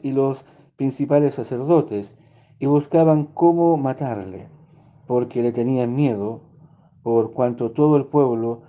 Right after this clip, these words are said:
estaba admirado de su doctrina. Pero al llegar la noche, Jesús salió de la ciudad.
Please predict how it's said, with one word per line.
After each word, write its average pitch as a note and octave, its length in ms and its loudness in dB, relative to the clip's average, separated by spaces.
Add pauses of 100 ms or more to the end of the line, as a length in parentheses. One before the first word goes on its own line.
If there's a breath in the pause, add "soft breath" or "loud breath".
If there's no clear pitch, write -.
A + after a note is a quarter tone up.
(220 soft breath)
estaba A#2+ 600 0
admirado A2+ 460 0
de A2 80 0
su A#2 120 -10
doctrina. A#2 580 -4 (680)
Pero A#2 180 0
al G#2+ 80 0
llegar A2+ 280 2
la B2+ 120 -2
noche, D#3+ 480 -4 (600)
Jesús D#3 600 0
salió A#2+ 540 0
de G2+ 180 -6
la G2 260 -6
ciudad. - 640 -18